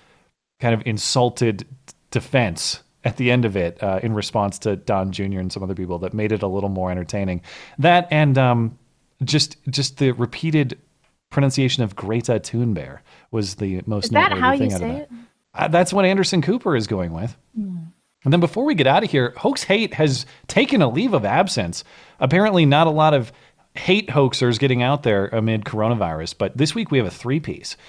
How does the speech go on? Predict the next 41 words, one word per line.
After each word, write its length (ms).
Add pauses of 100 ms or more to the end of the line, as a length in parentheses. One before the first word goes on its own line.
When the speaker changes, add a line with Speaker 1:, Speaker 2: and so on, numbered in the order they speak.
(200)
Speaker 1:
They're 100
back 320
and 80
active. 500
One 200
of 60
them 140
related 420
to 60
the 140
Ahmaud, 380
uh, 180
Arbery 380
case, 260
actually. 320
The 100
Pink 280
Panther 400
sounder 560 (400)
will 320
be 160
revived. 720
It 100
returns 560
triumphantly 560
at 80
the 100
end 120
of 40
the 60
show, 300
and 100
the 60
Pink 260
Panther 260
copyright 540
holders 400 (480)
aren't 340
gonna 200
stop 380
me. 200